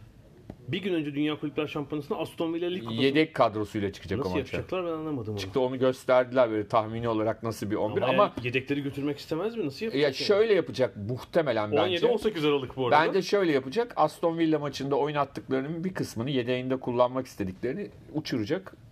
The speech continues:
Speaker 2: Öbür tarafta yedekte
Speaker 1: Dünya
Speaker 2: bekletecek.
Speaker 1: Kulüpler Şampiyonası yarı finalinde yedek tutacak onları
Speaker 2: Evet,
Speaker 1: mesela
Speaker 2: evet, evet,
Speaker 1: falan.
Speaker 2: evet, evet. Finale,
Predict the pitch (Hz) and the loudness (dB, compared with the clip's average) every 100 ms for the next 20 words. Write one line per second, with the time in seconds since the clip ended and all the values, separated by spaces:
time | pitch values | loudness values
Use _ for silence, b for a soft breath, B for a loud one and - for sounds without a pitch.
0 | - - 147 139 123 98 98 160 147 123 | -20 -6 -4 -2 0 0 0 -4 -2 -4
1 | 117 139 131 127 127 117 127 120 120 113 | -4 -4 -2 -2 -4 -4 -4 -4 -4 -6
2 | 117 113 131 135 139 127 120 120 139 196 | -6 -2 0 2 0 -2 -4 -4 -2 0
3 | 170 143 143 - - 113 117 107 117 113 | 0 0 -2 -6 -6 -6 -4 0 2 2
4 | 98 101 98 165 180 120 104 - - - | 2 -2 -4 -4 -4 -4 -6 -10 -10 -4
5 | 147 139 135 | 0 4 4